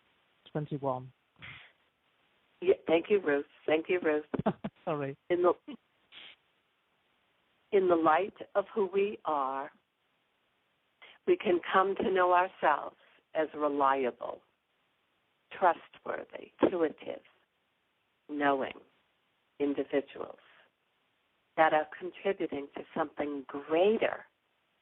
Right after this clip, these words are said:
Speaker 2: that is happening. Whether we know this fact or not, we can feel it from the place of deep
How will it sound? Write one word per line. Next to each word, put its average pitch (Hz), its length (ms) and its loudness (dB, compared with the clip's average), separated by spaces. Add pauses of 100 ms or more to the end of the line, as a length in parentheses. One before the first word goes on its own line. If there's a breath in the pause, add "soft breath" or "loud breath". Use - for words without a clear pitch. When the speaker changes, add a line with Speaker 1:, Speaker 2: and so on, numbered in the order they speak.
(140)
Speaker 2:
that 135 160 4
is 127 160 -4
happening. 123 480 -4 (1900 loud breath)
Whether 175 320 4
we 175 180 -2
know 175 300 0
this 233 140 -2 (180)
fact 175 460 0
or 185 100 -2
not, 160 460 -4 (640)
we 165 80 0
can 170 240 -6 (100)
feel 170 280 2
it - 100 -2 (100)
from 147 180 -6
the 139 80 -6 (140)
place 170 220 4 (300)
of 139 100 -6 (220)
deep 196 240 -4